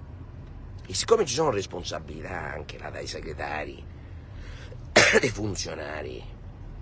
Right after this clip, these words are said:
hanno fatto bene. So che c'è stata una discussione pesante con la segreteria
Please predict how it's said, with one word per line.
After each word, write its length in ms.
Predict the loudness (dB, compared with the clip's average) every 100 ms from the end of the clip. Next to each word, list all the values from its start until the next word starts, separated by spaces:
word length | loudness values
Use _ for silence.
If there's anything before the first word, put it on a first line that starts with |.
| -10 -10 -8 -4
hanno 280 | -2 0
fatto 440 | 0 0 0 -4 -6
bene. 840 | 0 2 2 0 -4 -6 -8 -10 -14 -12 -10 -8 -8 -8 -8 -8 -8 -8
So 380 | -4 6 10 10
che 120 | 8
c'è 140 | -2 0
stata 280 | 2 2 0
una 140 | -2
discussione 580 | -4 -4 -4 -2 -2 -2
pesante 680 | -2 -2 -2 -4 -8 -8 -4
con 140 | -2
la 80 | -2
segreteria 800 | -2 -2 -4 -2 -2 -4 -4